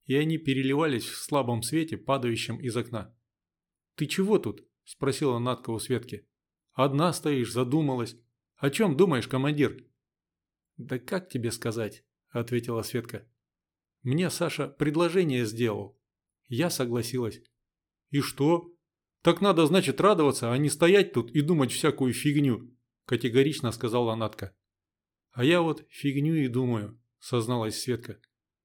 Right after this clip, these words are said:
"Что, похоже, все, Натка. Конец нашей группе". "Ты с ума сошла?" испуганно вздохнула Натка. "Ну, сама посуди", сказала Светка.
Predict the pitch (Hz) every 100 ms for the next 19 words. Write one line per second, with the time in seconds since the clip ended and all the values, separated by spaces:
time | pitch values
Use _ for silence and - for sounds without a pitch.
0 | _ - - 147 147 - 165 131 127 -
1 | 160 127 107 - - _ _ _ _ 139
2 | 151 180 - 135 123 123 113 120 117 101
3 | - _ _ _ _ _ _ _ _ 247
4 | - 262 262 247 170 - 131 110 - _
5 | _ 143 - - 180 147 143 131 107 107
6 | 139 143 139 131 131 117 - 101 - _
7 | _ _ _ _ _ _ 131 160 170 180
8 | 143 - - 120 113 101 - _ - -
9 | 120 120 113 - 117 - 101